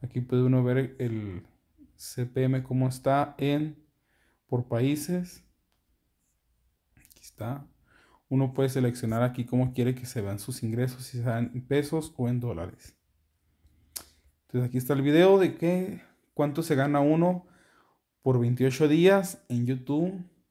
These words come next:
Mi canal apenas tiene veintiocho, bueno, ya un mes que se monetizó,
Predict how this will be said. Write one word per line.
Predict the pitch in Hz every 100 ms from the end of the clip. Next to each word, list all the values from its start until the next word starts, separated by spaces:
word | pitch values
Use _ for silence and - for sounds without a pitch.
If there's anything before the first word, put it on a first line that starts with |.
| _
Mi | 131 123
canal | 123 123
apenas | 127 135 131
tiene | 131 131
veintiocho, | 127 123 113 - -
bueno, | 147 127 - -
ya | 127 131
un | 139
mes | 143
que | 127 135
se | 135
monetizó, | 110 110 113 113 160 190 190